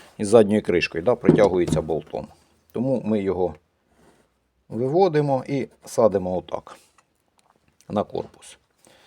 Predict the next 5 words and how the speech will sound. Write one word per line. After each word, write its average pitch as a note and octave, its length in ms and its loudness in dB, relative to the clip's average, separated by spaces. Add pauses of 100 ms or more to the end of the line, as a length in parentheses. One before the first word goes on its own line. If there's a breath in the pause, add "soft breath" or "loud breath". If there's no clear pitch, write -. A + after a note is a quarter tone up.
(1080 soft breath)
Оцей F3+ 420 4
ось - 240 -2 (1600 loud breath)
блямбік, C#3+ 680 4 (100)
оцей A#2+ 440 0
ось, - 200 -18